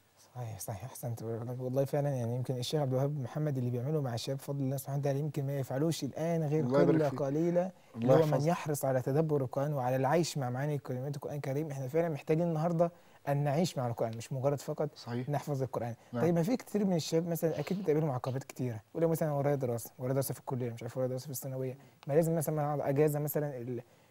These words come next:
Speaker 1: فتره الدراسه دي ما احفظش القران وارجع تاني احفظ في الاجازه."
Speaker 2: ما هو احنا بنقول لا، ما ينفعش تنقطع. يعني النبي صلى الله عليه وسلم، وده اللي انا بقول لهم للشباب، ان كان عمله ديما، وكان اذا عمل عملاً اثبته.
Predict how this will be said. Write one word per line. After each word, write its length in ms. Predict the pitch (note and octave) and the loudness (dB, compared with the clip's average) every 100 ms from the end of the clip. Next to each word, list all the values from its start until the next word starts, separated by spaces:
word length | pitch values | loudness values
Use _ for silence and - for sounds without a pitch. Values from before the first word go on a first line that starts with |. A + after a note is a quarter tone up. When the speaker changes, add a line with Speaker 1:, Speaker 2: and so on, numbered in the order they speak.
| - | -8
Speaker 1:
فتره 320 | - D#3 C#3 | -2 0 2
الدراسه 380 | C3 D3 D3 C#3+ | 2 2 4 4
دي 140 | C3+ | 2
ما 80 | B2 | 0
احفظش 280 | - D3 E3 | -2 -2 -2
القران 260 | - D3+ | 0 0
وارجع 300 | D3+ D#3 D3+ | 2 2 2
تاني 160 | B2 D#3 | 0 -2
احفظ 180 | - C#3+ | -2 -6
في 100 | A#2 | -4
الاجازه." 360 | A2 A2+ G#2+ - _ - | -4 -4 -8 -14 _ 0
Speaker 2:
ما 80 | B2+ | 6
هو 120 | D3 | 6
احنا 140 | F#3 D#3 | 6 2
بنقول 320 | B2+ D3+ F3 | 2 2 4
لا، 80 | C3 | 4
ما 100 | B2 | 2
ينفعش 300 | A2+ D#3+ - | 0 -4 -2
تنقطع. 420 | A#2 A2+ G2+ E2+ - | -2 -2 -6 -10 -8
يعني 180 | G#2+ G#2+ | -6 -2
النبي 220 | A2+ C3 | -2 0
صلى 140 | B2+ | 2
الله 100 | A#2+ | 4
عليه 100 | C3 | 4
وسلم، 400 | A2 C#3+ D#3 E3 - - - | 2 0 2 0 -4 -20 -6
وده 160 | A#2 B2 | 0 2
اللي 20 | |
انا 100 | C3 | 2
بقول 220 | B2 A2+ | 0 0
لهم 200 | B2 C3 | 0 0
للشباب، 420 | A2+ - A2 D3 D3+ - - A2 | -2 -4 -2 -2 -2 -10 -16 -8
ان 100 | A2+ | -2
كان 200 | D#3+ E3+ | 0 2
عمله 380 | A#2+ A#2+ C#3+ B2 | 0 0 0 0
ديما، 320 | A2+ G2 F2+ _ _ _ _ _ | -2 -4 -10 _ _ _ _ _
وكان 240 | - C4+ C#4+ | -4 -2 0
اذا 240 | C#4 A#2 | 0 0
عمل 260 | C3 C3+ A#2 | 0 2 0
عملاً 280 | C3 C#3 A#2+ | 0 -2 -2
اثبته. 500 | G#2 G2 G2+ F#2+ | -6 -6 -8 -8